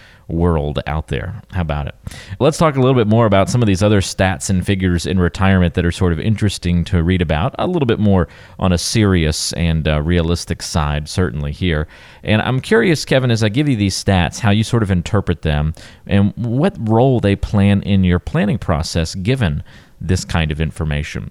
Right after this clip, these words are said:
So I'll give these stats slow, so if you're listening as you're driving around, you can follow along easily. So people over the age of sixty-five, this is a good starter one for us. So you're over sixty-five. Uh, folks who are over sixty-five make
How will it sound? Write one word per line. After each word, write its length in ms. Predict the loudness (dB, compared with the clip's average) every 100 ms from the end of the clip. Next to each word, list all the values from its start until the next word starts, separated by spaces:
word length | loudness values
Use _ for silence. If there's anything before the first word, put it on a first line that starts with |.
| -8
So 240 | 0 0 2
I'll 100 | 0
give 160 | 2 0
these 240 | -2 0
stats 280 | 0 0 -2
slow, 420 | -2 0 2 0
so 360 | 0 0 0 -2
if 160 | -6 -4
you're 80 |
listening 400 | -2 -2 -2 0
as 100 | -2
you're 60 | -2
driving 320 | 0 0 0
around, 260 | -2 -2 -2
you 80 | -4
can 140 | -6
follow 340 | -2 -2 -2 -4
along 360 | -2 -4 -4
easily. 480 | -4 -6 -4 -6 -8 -10 -18 -18 -20 -18 -2
So 380 | 2 4 2 0
people 240 | 0 2 2
over 120 | 4
the 100 | 2
age 140 | 2
of 120 | 0 -2
sixty-five, 960 | -4 -4 -4 -2 0 0 -2 -6 -10 -12 -8
this 120 | -6
is 60 |
a 60 | -4
good 260 | -2 -2 -4
starter 480 | -4 -2 -2 -2
one 180 | -4 -6
for 240 | -6 -10 -8
us. 140 | -10
So 220 | -4 -2
you're 180 | 2 2
over 160 | 0 -2
sixty-five. 680 | -4 -6 -4 -2 0 -4 -8 -20 -20 -6
Uh, 220 | 0 2 2
folks 280 | 0 2
who 160 | 0 2
are 180 | 4 4
over 200 | 2 0
sixty-five 600 | -4 -4 -4 0 0 4
make 420 | 4 4 2